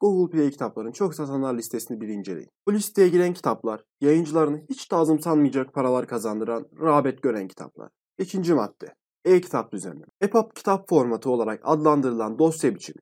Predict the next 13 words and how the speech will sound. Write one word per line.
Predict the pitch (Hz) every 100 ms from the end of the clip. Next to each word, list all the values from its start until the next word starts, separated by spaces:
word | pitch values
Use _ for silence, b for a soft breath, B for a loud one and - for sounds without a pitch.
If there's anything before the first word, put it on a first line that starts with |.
| -
zaman | 156 196 190
zaman | 151 143 139
hayati | 147 160 151 151
önem | 143 127
taşıyabilmekte. | 120 110 127 107 98 95 90 92
Çünkü | - 208 90 - _ _ -
amatör | 156 160 214
yayıncılar | 196 170 156 170 170
tarafından | 135 113 - 104 104
epub | - - 175 151
formatına | 120 113 107 113
dönüştürülen | 107 107 - 107 104 98
kitaplarda | - 123 110 113 98 92